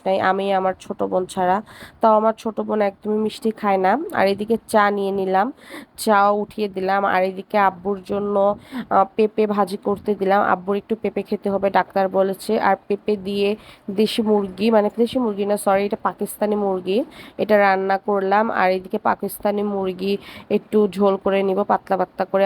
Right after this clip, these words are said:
আমার জামাই আবার এগুলো একদমই খায় না, তো কি করার,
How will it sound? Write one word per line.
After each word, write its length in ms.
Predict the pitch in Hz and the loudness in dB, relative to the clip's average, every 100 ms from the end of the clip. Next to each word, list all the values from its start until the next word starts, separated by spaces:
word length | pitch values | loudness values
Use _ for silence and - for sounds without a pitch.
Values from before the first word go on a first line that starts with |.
| 190 | 2
আমার 160 | 208 190 | 2 2
জামাই 320 | 202 196 202 | 2 2 2
আবার 140 | 202 208 190 | 2 0 0
এগুলো 200 | 208 214 | -2 0
একদমই 500 | 190 185 196 214 214 | -2 -4 -4 -4 -4
খায় 180 | - 185 | -2 0
না, 160 | 190 196 220 - - - - | 2 0 -2 -12 -20 -6 2
তো 80 | 208 208 | 2 2
কি 80 | 233 | -4
করার, 360 | 214 214 202 | -2 4 4